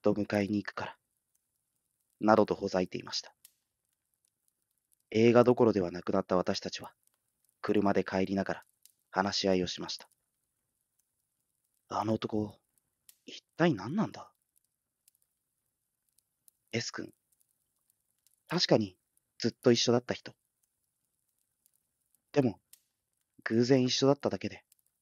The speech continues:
おとなしくて影が薄くて、全然私と関わりない。Mは震えているのがわかりました。無理もありませんよね。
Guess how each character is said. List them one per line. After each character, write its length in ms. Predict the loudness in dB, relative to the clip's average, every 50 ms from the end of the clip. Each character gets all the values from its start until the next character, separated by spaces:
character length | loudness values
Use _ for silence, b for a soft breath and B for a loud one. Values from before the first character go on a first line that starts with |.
| _ _ _ _ _ _ _ _ _ _
お 120 | -6 -2 0
と 100 | 2 4
な 120 | 4 2
し 80 | 2 -2
く 80 | -6
て 100 | -8 -8
影 300 | -6 -4 -2 -2 0 0
が 80 | 0 0
薄 180 | -2 -4 -8
く 80 | -10 -12
て、 180 | -14 -16 -16 -18 _ _ _ _ _ _ _ _ _ _ _ _ _ _ _ _ _ _ _ -4
全 260 | 0 2 4 4 4
然 240 | 4 0 -2 -2 -6 _ _ _ _ _ _ _ _ _ _ _ _
私 320 | -2 -2 -2 -4 -6 -6
と 80 | -6 -8
関 240 | -8 -8 -6 -2 -2
わ 60 | 0
り 80 | 0 -2
な 160 | -4 -8 -10
い。 100 | -14 -16 _ _ _ _ _ _ _ _ _ _ _ _ _ _ _ _ _ _ _ _ _ _ _ _ _ _ 4
M 200 | 4 6 6 4
は 160 | 4 2 0
震 200 | 2 2 4 4
え 20 |
て 100 | 4 4
い 60 | 2
る 80 | 2 2
の 100 | 0 0
が 80 | -2 -6
わ 60 | -8
か 100 | -10 -12
り 80 | -12
ま 100 | -10 -12
し 60 | -12 -14
た。 160 | -14 -16 -20 _ _ _ _ _ _ _ _ _ _ _ _ _ _ _ _ _ _ _ _ _ _
無 140 | -2 0 0
理 80 | 2 2
も 120 | 2 2
あ 40 | 0
り 80 | 0
ま 100 | -2 -8
せ 140 | -6 -4 -4
ん 60 | -4
よ 100 | -4 -4
ね。 180 | -8 -12 -18 -20